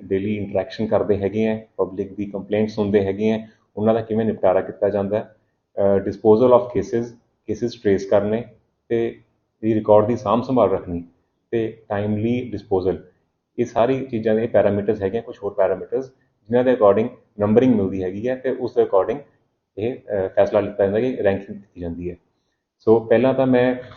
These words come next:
ਸਾਰੇ ਪੰਜਾਬੀਆਂ ਨੂੰ ਬਹੁਤ ਬਹੁਤ ਮੁਬਾਰਕਬਾਦ ਦਿੰਦਾ ਹਾਂ, ਕਿਉਂਕਿ ਬਹੁਤ ਹੀ ਮਾਣ ਵਾਲੀ ਗੱਲ ਹੈ ਕਿ ਪੰਜਾਬ ਦੇ ਵਿੱਚ ਨੰਬਰ ਇੱਕ ਤੇ ਥਾਣਾ ਆਉਣਾ ਤੇ ਪੂਰੇ all over ਇੰਡੀਆ ਦੇ ਵਿੱਚ ਇੱਕ ਛੋਟਾ ਜਿਹਾ ਕਸਬਾ ਕੀਰਤਪੁਰ ਸਾਹਿਬ, ਜੋ ਪੂਰੇ ਇੰਡੀਆ ਦੇ ਵਿੱਚ ਹੁਣ ਜਾਣਿਆ ਜਾ ਰਿਹਾ ਹੈ।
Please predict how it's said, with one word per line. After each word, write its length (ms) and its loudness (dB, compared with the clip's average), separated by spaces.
ਸਾਰੇ 580 4
ਪੰਜਾਬੀਆਂ 520 6
ਨੂੰ 300 0
ਬਹੁਤ 200 2
ਬਹੁਤ 160 4
ਮੁਬਾਰਕਬਾਦ 460 6
ਦਿੰਦਾ 220 2
ਹਾਂ, 220 -2
ਕਿਉਂਕਿ 500 -10
ਬਹੁਤ 260 6
ਹੀ 60 2
ਮਾਣ 240 6
ਵਾਲੀ 220 4
ਗੱਲ 240 4
ਹੈ 320 -4
ਕਿ 320 -8
ਪੰਜਾਬ 420 6
ਦੇ 80 2
ਵਿੱਚ 420 -6
ਨੰਬਰ 300 2
ਇੱਕ 160 -6
ਤੇ 100 0
ਥਾਣਾ 260 -2
ਆਉਣਾ 340 -4
ਤੇ 260 4
ਪੂਰੇ 220 2
all 140 6
over 140 0
ਇੰਡੀਆ 200 4
ਦੇ 80 0
ਵਿੱਚ 420 -2
ਇੱਕ 200 -12
ਛੋਟਾ 280 4
ਜਿਹਾ 140 2
ਕਸਬਾ 200 2
ਕੀਰਤਪੁਰ 400 -6
ਸਾਹਿਬ, 380 2
ਜੋ 200 4
ਪੂਰੇ 380 -2
ਇੰਡੀਆ 220 4
ਦੇ 100 2
ਵਿੱਚ 280 -2
ਹੁਣ 340 -2
ਜਾਣਿਆ 260 2
ਜਾ 180 4
ਰਿਹਾ 180 0
ਹੈ। 200 -10